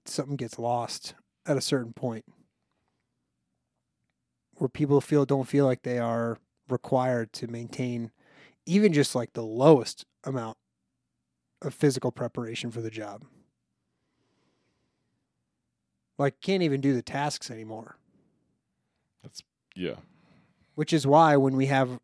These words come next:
Speaker 1: our chief, our battalion chief, show up to trainings,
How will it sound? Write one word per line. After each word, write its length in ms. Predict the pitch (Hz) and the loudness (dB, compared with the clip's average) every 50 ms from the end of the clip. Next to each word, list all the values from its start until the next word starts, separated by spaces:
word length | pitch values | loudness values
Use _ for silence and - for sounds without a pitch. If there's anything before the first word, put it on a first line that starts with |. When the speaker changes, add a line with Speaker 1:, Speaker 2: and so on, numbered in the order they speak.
| _ | _
Speaker 1:
our 300 | - 135 131 131 156 165 | -6 -2 2 4 6 4
chief, 540 | 147 - - 117 117 120 143 - - - - _ _ _ _ _ _ _ _ _ _ _ _ _ _ _ _ _ _ _ _ _ _ _ _ _ _ _ _ _ - | 4 2 -4 -8 -6 -8 -8 -10 -12 -20 -20 _ _ _ _ _ _ _ _ _ _ _ _ _ _ _ _ _ _ _ _ _ _ _ _ _ _ _ _ _ -8
our 100 | 135 131 | -8 -6
battalion 420 | 120 127 - 151 139 156 165 143 | -6 -4 -2 0 2 2 2 2
chief, 300 | 120 - - 123 123 - | 0 -2 -4 -6 -6 -6
show 260 | - - - 135 123 127 | -6 -2 0 2 2 2
up 100 | 123 - | 2 0
to 80 | - - | -6 -10
trainings, 680 | - - 131 131 143 131 120 120 120 117 - - - | -6 -4 -2 -2 -2 -2 -4 -6 -8 -10 -12 -14 -16